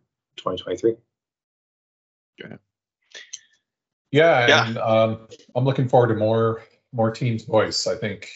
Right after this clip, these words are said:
Speaker 3: um, what was the announcement? It was twelve million P S T N users on, on Teams earlier. I'm sure that number's grown since then. Um, Operator Connect, Operator Connect Mobile, I, I think I'm s-, I'm certainly seeing a,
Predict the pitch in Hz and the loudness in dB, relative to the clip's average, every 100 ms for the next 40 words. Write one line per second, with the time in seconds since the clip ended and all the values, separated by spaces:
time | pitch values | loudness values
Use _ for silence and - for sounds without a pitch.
0 | - 92 85 85 82 82 82 82 _ _ | -6 -2 0 0 -4 -10 -18 -20 _ _
1 | _ _ _ _ - - 101 104 95 92 | _ _ _ _ -12 -12 -6 -2 -2 -2
2 | 92 82 - - 120 104 104 95 90 113 | -6 -10 -12 2 2 2 -2 -4 -6 -4
3 | - - 101 92 87 87 85 85 - - | -4 -4 -8 -8 -10 -10 -4 -2 -2 -4
4 | - 85 85 82 80 92 87 78 107 92 | -6 -6 -6 -10 -10 -10 -8 -6 -6 -6
5 | 90 90 - - - _ _ _ _ - | -6 -2 -2 -2 -14 _ _ _ _ -2
6 | 95 92 90 90 - 117 90 87 90 87 | 0 2 0 0 0 2 2 2 -2 -4
7 | - 92 92 90 95 - 85 85 85 - | -2 -2 -2 -4 -8 -6 -6 -6 -12 -16
8 | _ _ _ _ _ _ _ - 87 85 | _ _ _ _ _ _ _ -4 -2 0
9 | 80 80 80 80 80 82 _ _ _ _ | 0 0 -2 -6 -14 -18 _ _ _ _
10 | 107 95 101 92 - 110 90 - 92 90 | 0 2 2 -2 -4 0 0 2 2 2
11 | 90 90 101 85 85 85 82 87 80 82 | -6 -6 -6 -6 -2 -2 0 -2 -2 -4
12 | - - 92 85 87 85 - 90 - 120 | -8 -8 -10 -6 -6 -6 -6 -6 -2 -2
13 | 107 104 - 95 85 82 | -2 -2 -2 -4 -4 -8